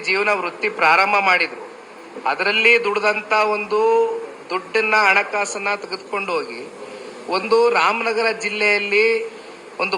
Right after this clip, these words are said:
ಗಟ್ಟಿಯಾದಂಥ ಒಂದು ನೆಲೆ ಊರ್ಬೇಕು ನಾನು ಅಂತಕ್ಕಂಥದ್ದು ಸನ್ಮಾನ್ಯ ಕುಮಾರಣ್ಣ ಅವರು ರಾಜಕೀಯವಾಗಿ ಯಾವಾಗ ಸನ್ಮಾನ್ಯ ದೇವೇಗೌಡರು ಸಾಹೇಬ್ರನ್ನ ಮೊದಲನೇ ಬಾರಿ ಚುನಾವಣೆಗೆ ನಿಲ್ಲಿಸ್ಲಿಕ್ಕಿಂತ ಮುಂಚಿತವಾಗೆ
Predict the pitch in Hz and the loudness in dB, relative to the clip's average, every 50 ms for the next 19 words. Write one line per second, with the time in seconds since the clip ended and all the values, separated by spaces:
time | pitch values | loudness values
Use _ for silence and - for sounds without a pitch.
0 | 190 - 165 165 - - 233 226 220 214 220 214 214 208 214 - 233 226 220 220 | -2 -2 -2 -2 0 2 4 4 6 4 4 2 -2 -2 -2 -4 -4 -2 -2 -2
1 | 202 185 170 175 202 220 208 190 185 196 208 202 180 196 190 175 - 190 180 175 | 0 0 2 2 2 2 2 2 0 0 0 0 0 0 -2 -2 -2 -2 2 2
2 | 170 170 175 170 170 165 170 170 165 165 - 160 156 - - 160 156 - 190 220 | 2 4 4 2 0 0 0 -2 -2 0 -2 -2 -2 -2 -4 -4 -2 0 2 4
3 | 233 233 214 - 180 165 170 170 170 175 175 165 160 - - 180 185 190 185 180 | 4 4 2 0 -2 -2 0 0 2 2 2 0 0 -2 0 2 4 4 4 4
4 | 175 175 175 185 185 175 151 143 151 160 156 - - 240 240 226 214 196 - - | 2 2 2 2 2 2 4 4 4 2 2 0 2 4 4 6 4 4 2 -2
5 | - - - - - - - - - - - - 151 156 175 190 196 196 202 190 | -8 -14 -16 -18 -18 -18 -18 -18 -18 -20 -8 -2 0 2 2 2 2 0 0 -2
6 | - 185 180 180 180 180 180 170 160 170 180 190 202 190 185 190 185 185 185 - | -2 -4 -2 -2 0 0 0 0 0 0 2 2 2 0 0 -2 -2 -2 -2 0
7 | - 180 175 175 175 180 170 185 175 151 143 147 147 180 190 202 208 202 190 185 | 2 4 4 4 2 -2 -2 0 -2 -2 -2 -4 -4 -2 0 2 2 4 4 4
8 | 185 185 180 165 135 120 - - - - - 180 175 180 185 190 185 185 180 185 | 4 4 2 2 -2 -4 -8 -12 -12 -10 -4 0 2 2 2 4 2 2 2 0
9 | 170 165 170 165 - - 190 185 190 190 185 175 165 170 180 - - 190 - - | -2 -4 -6 -6 -6 -8 -8 -6 -6 -6 -6 -4 -6 -6 -6 -4 -6 -6 0 4
10 | 190 180 175 165 160 | 4 4 4 4 2